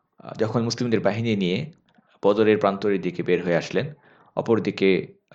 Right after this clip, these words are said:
মক্কার কুরাইশ বাহিনী, তারাও মক্কা থেকে মুসলিমদের উদ্দেশ্যে বের হয়ে আসলো। কিন্তু এই দুই বাহিনী কোনো পক্ষই অপর বাহিনীর অবস্থান সম্পর্কে ঠিক কোথায় কারা অবস্থান করে আছে এই তথ্য কা-, তাদের কাছে ছিল না।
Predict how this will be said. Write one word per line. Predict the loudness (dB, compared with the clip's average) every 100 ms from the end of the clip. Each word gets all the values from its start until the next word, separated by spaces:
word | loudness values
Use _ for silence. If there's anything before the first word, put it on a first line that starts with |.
| -6
মক্কার | -2 2 2
কুরাইশ | 2 2 0 0
বাহিনী, | -4 -4 -6
তারাও | 0 2 2 0 -8 _ -12
মক্কা | -8 -6
থেকে | -6 -4 -6
মুসলিমদের | -4 -6 -4 -2
উদ্দেশ্যে | -2 -4 -4
বের | 0 0
হয়ে | 2
আসলো। | 0 0 -6 -8 -14 -20 _ _ _ _ -20 -4
কিন্তু | -2 2 4 4 0 0
এই | 2
দুই | 4 6 6
বাহিনী | 6 4 0
কোনো | -2 -2
পক্ষই | 0 0 0 2 2
অপর | 4 2
বাহিনীর | 2 2 2
অবস্থান | 2 -2 -4
সম্পর্কে | -4 -4 -6 -6 -8 -8 _ _ _ -2
ঠিক | -2
কোথায় | 0 0 2 2
কারা | 2 2
অবস্থান | 2 -2 -6
করে | -4 0
আছে | 0 0
এই | 0
তথ্য | 0 -2 -2
কা-, | -6
তাদের | -6 -4 -4 -4
কাছে | -6 -6
ছিল | -4 -4
না। | -4